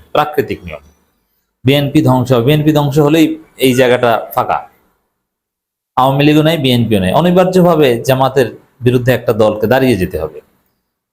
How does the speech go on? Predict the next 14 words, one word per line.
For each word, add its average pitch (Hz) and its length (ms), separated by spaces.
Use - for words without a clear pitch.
সেই 147 180
দল 120 220
এনসিপি, 127 500
এবং 117 220
তাদেরকে 127 400
জামাত 120 360
ক্ষমতা 131 300
আসার 120 240
পর 131 160
তারপর 143 360
একটা 127 240
পর্যায়ে 107 300
ক্ষমতায় 92 360
আনবে। 80 160